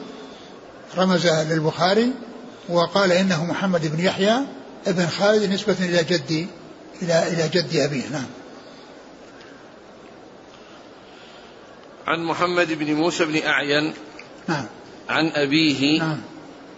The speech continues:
Speaker 2: عن عمرو بن الحارث.
Speaker 1: نعم.
Speaker 2: عن عبيد الله بن أبي جعفر.
Speaker 1: نعم.
Speaker 2: عن محمد بن جعفر.
Speaker 1: نعم.
Speaker 2: من الزبير بن العوام.
Speaker 1: نعم.
Speaker 2: عن عروة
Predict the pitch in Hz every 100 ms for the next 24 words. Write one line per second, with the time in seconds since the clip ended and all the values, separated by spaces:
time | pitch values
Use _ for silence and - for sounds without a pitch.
0 | - 123 143 139 160 151 139 139 120 147
1 | 147 143 147 156 - - - - - 165
2 | 131 - - - - - 151 143 139 143
3 | 156 135 135 135 156 151 135 139 135 135
4 | 123 143 107 143 143 120 - - 175 143
5 | 117 - - - - - 117 156 151 131
6 | 156 151 160 156 143 135 143 117 110 143
7 | 131 113 - 160 139 - - 123 127 123
8 | 127 139 139 127 123 113 127 131 120 95
9 | 170 160 123 - 120 135 123 160 156 156
10 | 151 160 160